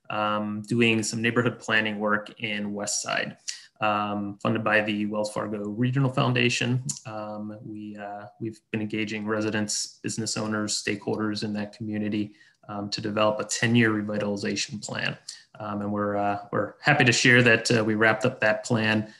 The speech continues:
um, and released it in the fall. Um, so tonight I just wanted to take you through, um, some of the highlights. Um, I'm sure you'll all be very disappointed I did not bring the full one hundred and fifty page plus plan,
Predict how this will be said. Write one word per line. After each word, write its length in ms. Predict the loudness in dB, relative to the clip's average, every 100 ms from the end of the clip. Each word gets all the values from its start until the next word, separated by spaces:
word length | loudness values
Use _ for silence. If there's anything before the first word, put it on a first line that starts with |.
| _ -8
um, 140 | -4
and 120 | -2
released 440 | 0 0 0 0 0
it 180 | -4 -4
in 240 | -4 -2
the 120 | -2
fall. 560 | -4 2 4 4 2 -4 -14 -16 -8
Um, 220 | -2 0
so 160 | 2 0
tonight 300 | 4 6 8
I 40 |
just 180 | 6 4
wanted 180 | 2 2
to 40 |
take 340 | 0 0 0 0
you 100 | 0
through, 420 | 4 6 6 4 -2 _ -8
um, 220 | -4 -2
some 200 | 2 2
of 60 | 2
the 60 |
highlights. 960 | 2 6 8 8 6 4 0 -4 -6 -4
Um, 140 | -2
I'm 100 | 0
sure 200 | 2 6
you'll 160 | 8 8
all 220 | 6 6
be 160 | 6 4
very 340 | 4 6 6
disappointed 580 | 4 0 -4 -6 -4 -2
I 80 | -4
did 220 | 0 2
not 240 | 2 0
bring 400 | 2 4 4 2 -4 _ _
the 60 | -12
full 400 | -2 2 4 6
one 160 | 6
hundred 300 | 8 8 6
and 120 | 4
fifty 540 | 0 -2 0 0 0 -4 _ _
page 560 | -4 2 2 2 -2 -6
plus 680 | -4 0 2 2 -2 -4 -10
plan, 640 | -4 -2 0 2 2 0